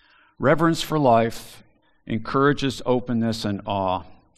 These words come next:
It makes room for each person or thing to be encountered in their own uniqueness. When all of life is treated as sacred, it becomes possible then to experience it as sacred.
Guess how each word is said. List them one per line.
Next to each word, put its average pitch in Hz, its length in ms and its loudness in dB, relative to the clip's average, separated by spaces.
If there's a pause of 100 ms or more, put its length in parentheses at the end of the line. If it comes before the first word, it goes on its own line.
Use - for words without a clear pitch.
(360)
It 117 120 -2
makes 160 280 2
room 165 240 4
for 147 160 0
each 143 220 0
person 139 400 2
or 131 80 0
thing 127 420 -2
to 113 80 -8
be 113 140 0
encountered 139 640 0
in 123 120 0
their 113 160 -2
own 120 140 -2
uniqueness. 113 840 -4 (840)
When 113 160 0
all 143 240 6
of 139 100 2
life 147 260 4
is 117 100 -2
treated 131 360 0
as 113 120 -2
sacred, 113 460 0
it 95 60 -6
becomes 110 380 -4
possible 123 520 2
then 107 200 0
to 110 140 -6
experience 135 880 2
it 92 300 -4 (100)
as 98 160 -4
sacred. 98 580 -4